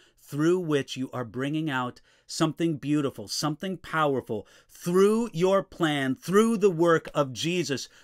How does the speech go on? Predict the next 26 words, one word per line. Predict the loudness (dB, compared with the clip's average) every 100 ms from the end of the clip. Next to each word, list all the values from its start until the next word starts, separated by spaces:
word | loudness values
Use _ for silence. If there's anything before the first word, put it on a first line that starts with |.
| -8
who | -4
is | -4 0
both | 2 2 0
God | 2 4 4 2 -2
and | -4 -6 -4
Messiah. | -4 -6 -4 -4 -4 -8 -14 _ _ _ _ -4
You | 0
are | 0
bringing | 0 -2 -2 -4
forth | -4 -4 -4 -4
this | -8 -8 _
people | -12 -10 -8 -12 -12
to | -10 -10
join | -8 -6 -6
his | -8 -10
cause, | -10 -12 -12 -20 -20 -20 _ _ _ _ _
to | -8
be | -4 -2
his | -2 -4
willing | -6 0 2 2 0 -2 -4
volunteers | -2 -2 -2 -6 -6 -8 -8 -10 -14
on | -14
the | -14
day | -14 -14
of | -16 -18
battle. | -20 -20 _